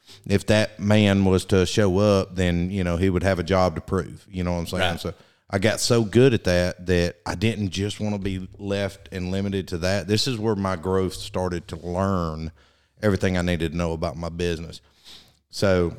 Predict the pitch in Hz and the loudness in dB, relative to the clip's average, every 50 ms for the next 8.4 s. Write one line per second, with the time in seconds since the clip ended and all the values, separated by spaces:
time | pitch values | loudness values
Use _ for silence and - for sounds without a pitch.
0 | - _ _ _ _ _ _ _ 92 107 117 117 123 135 139 131 107 107 101 95 | -16 _ _ _ _ _ _ _ 0 2 4 4 4 4 4 4 4 2 2 2
1 | 90 85 - - 85 85 87 82 - - 113 131 143 143 143 131 - - - - | 0 -2 -2 -4 -4 -6 -6 -6 -6 -2 0 0 2 0 0 0 -2 -4 -2 2
2 | 139 135 120 107 101 - - 95 90 107 110 117 113 110 113 110 110 107 107 110 | 2 2 2 2 0 -4 -10 -4 0 2 2 2 2 2 0 0 0 0 0 -2
3 | 104 - - 92 90 85 85 80 85 87 95 92 - - - 101 98 95 95 95 | -2 -2 0 0 0 0 0 0 0 -2 -2 -4 -4 -4 0 0 2 2 2 2
4 | 92 90 90 85 92 90 82 90 82 90 87 85 78 82 87 95 98 95 - - | 2 2 2 2 2 0 0 0 0 0 0 0 -2 -4 -6 -6 -8 -6 -4 0
5 | 104 107 113 110 107 101 90 98 98 101 107 113 110 104 110 101 107 107 101 95 | 2 4 6 6 6 6 6 6 4 4 4 4 4 4 4 4 2 2 2 2
6 | 82 80 80 - - 104 95 90 98 101 85 85 - - - 120 135 139 - - | 0 0 -2 2 2 4 4 4 2 2 0 0 -4 -2 0 2 2 2 2 0
7 | 139 131 131 123 117 110 107 104 98 95 95 95 92 87 90 90 95 98 - - | 0 0 0 2 2 2 2 2 2 2 0 0 0 0 0 2 2 0 -2 -2
8 | 90 87 85 80 82 90 85 | -2 -2 -2 -2 -4 -6 -8